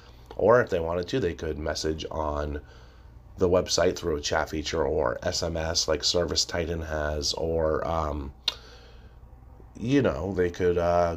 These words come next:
go through Yelp or Google and chat in, right? And they'll get a response. So, but these people, most of them so far, have skipped all that and gone directly to the phone.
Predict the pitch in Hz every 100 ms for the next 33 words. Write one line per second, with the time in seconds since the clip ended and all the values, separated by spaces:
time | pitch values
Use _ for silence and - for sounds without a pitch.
0 | 78 95 87 92 85 73 80 80 80 76
1 | 78 73 71 73 76 80 85 80 80 78
2 | 71 78 73 80 78 73 50 - - -
3 | 80 80 - 78 78 76 76 73 76 -
4 | 69 - - - - - - - - -
5 | - - - - - - - - - -
6 | - - - - 90 107 107 - - -
7 | - - 87 131 147 98 85 90 127 -
8 | - 80 80 76 78 78 110 - - -
9 | - - - - 85 78 71 - - -
10 | - - - 98 95 - - - - 156
11 | 147 - - - - 85 76 76 85 117
12 | - - - - - 110 101 98 95 104
13 | 98 95 92 85 90 - 78 78 - 52
14 | -